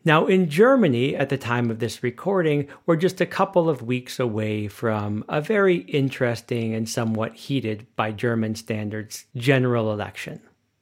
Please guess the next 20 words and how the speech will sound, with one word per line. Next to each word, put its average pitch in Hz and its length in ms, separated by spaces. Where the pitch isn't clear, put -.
And 185 300
one 262 240
likely 180 360
outcome 123 600
of 123 220
this 123 200
election 123 720
will 139 140
be 127 200
that 120 360
the 135 100
future 143 520
looks 113 280
like 113 300
the 135 80
present, 107 520
in 110 180
that 113 200
we 117 180
have 113 440